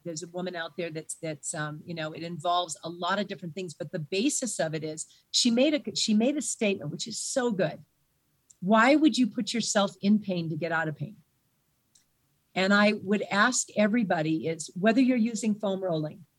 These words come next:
whether you're using a massage equipment, whether you're getting a massage, if your nervous system is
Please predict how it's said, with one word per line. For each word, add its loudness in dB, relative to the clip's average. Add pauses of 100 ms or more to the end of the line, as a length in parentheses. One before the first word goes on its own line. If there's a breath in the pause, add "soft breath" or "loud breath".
(280)
whether 6
you're 0
using 2
a 4
massage 0
equipment, -6 (200)
whether 6
you're 6
getting 2
a 0
massage, -6 (500)
if 4
your 4 (320)
nervous 4
system -6 (100)
is -4